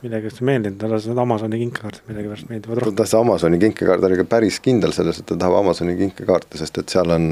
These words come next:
Speaker 2: seal on peal siis, äh, seesamune, mm, vautšeri kood, mida ta saab otse
Speaker 1: Jah.
Speaker 2: realiseerida. Aga noh, massaaži ta ei, ta ei saa.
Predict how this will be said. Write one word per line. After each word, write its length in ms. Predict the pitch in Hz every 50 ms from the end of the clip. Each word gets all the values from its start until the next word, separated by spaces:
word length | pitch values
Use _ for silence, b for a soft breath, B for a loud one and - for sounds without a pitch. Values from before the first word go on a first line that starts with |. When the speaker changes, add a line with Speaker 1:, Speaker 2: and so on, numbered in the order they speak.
| 78 78 78 80
Speaker 2:
seal 180 | 73 - 95 90
on 100 | 85 85
peal 240 | - 92 87 82 76
siis, 300 | - - 85 85 - - 87
äh, 220 | 87 80 78 -
seesamune, 500 | - - - 80 85 87 85 85 80 80
mm, 640 | 80 76 76 76 76 80 82 78 80 82 - - -
vautšeri 380 | - 98 95 92 - - 85 82
kood, 380 | - 127 - 95 90 82 -
mida 180 | 80 80 - -
ta 160 | 85 82 82
saab 240 | 82 85 - - -
otse 220 | 92 90 - -
Speaker 1:
Jah. 80 | 90 82
Speaker 2:
realiseerida. 580 | 90 92 95 95 - - 120 98 80 78 82 78 76 - - _ _ - -
Aga 260 | - - - 80 80 80 82 87
noh, 140 | 92 90 87 -
massaaži 460 | 90 90 - - 110 95 87 92 90
ta 140 | 82 - 87
ei, 180 | 87 92 98 107 120 - _
ta 100 | - -
ei 60 | 107
saa. 220 | - - 80 80